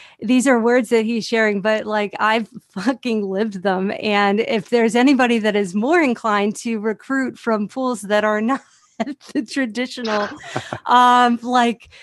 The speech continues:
Speaker 1: you know, be a police officer model, it is this man. It is this man. And, and Chris, I would like to reiterate, the judge laughed out that, that charge, and it was, of course, thrown out, um,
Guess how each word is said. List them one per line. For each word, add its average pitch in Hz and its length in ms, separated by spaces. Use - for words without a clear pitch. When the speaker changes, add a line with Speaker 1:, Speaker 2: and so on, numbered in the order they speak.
Speaker 1:
you 254 80
know, 233 160
be 254 220
a 262 40
police 240 400
officer 214 320
model, 208 380
it 196 100
is 180 160
this 208 260
man. 190 460
It 208 140
is 196 160
this 208 180
man. 196 240
And, 214 220
and 233 200
Chris, 226 220
I 226 60
would 214 80
like 214 160
to 226 80
reiterate, 202 500
the 208 80
judge 202 340
laughed 190 320
out 190 260
that, 190 360
that 185 560
charge, 190 380
and 180 100
it 185 100
was, 185 200
of 185 120
course, 196 260
thrown 185 340
out, 180 400
um, 175 480